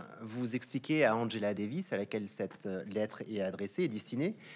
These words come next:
et également, également aux lectrices et aux lecteurs, revenir, vous replonger dans son autobiographie après des épisodes médiatisés, médiatiques de violences policières,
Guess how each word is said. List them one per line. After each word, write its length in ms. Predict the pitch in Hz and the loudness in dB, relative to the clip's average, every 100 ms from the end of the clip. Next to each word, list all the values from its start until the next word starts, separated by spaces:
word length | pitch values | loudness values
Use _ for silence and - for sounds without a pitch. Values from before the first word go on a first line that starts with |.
| - | -6
et 60 | 110 | 0
également, 400 | 107 120 131 120 | 6 6 6 2
également 560 | 120 120 123 127 123 | 4 4 4 2 2
aux 220 | 92 101 101 | 0 0 2
lectrices 540 | 101 104 - 120 - | 0 -2 -4 -8 -4
et 20 | |
aux 60 | 98 | -2
lecteurs, 540 | 98 - 156 180 190 - - - - | -2 0 4 4 2 -8 -18 -20 -14
revenir, 1000 | 104 113 165 156 156 156 190 240 - - - | -2 4 6 6 6 6 4 2 -4 -14 -12
vous 240 | 120 131 | 0 2
replonger 500 | 127 151 165 160 165 | 4 4 4 4 4
dans 160 | 156 123 | 4 2
son 340 | - 131 123 | 2 2 6
autobiographie 920 | 127 127 139 113 123 113 113 - 180 214 - - - - | 4 4 2 4 6 6 6 2 0 0 -6 -16 -18 4
après 420 | 120 - 156 160 | 4 6 6 6
des 680 | 123 120 117 113 113 101 117 | 6 4 4 4 2 2 0
épisodes 420 | 117 123 120 127 | 0 4 6 6
médiatisés, 1000 | 117 120 110 113 - 123 120 143 160 160 113 | 6 4 6 4 2 0 4 6 6 6 2
médiatiques 440 | 113 113 - 165 | 2 2 4 4
de 100 | 123 | 4
violences 400 | 113 131 127 127 | 8 8 8 6
policières, 840 | - 113 113 - 156 196 160 101 | 2 0 0 2 6 6 6 0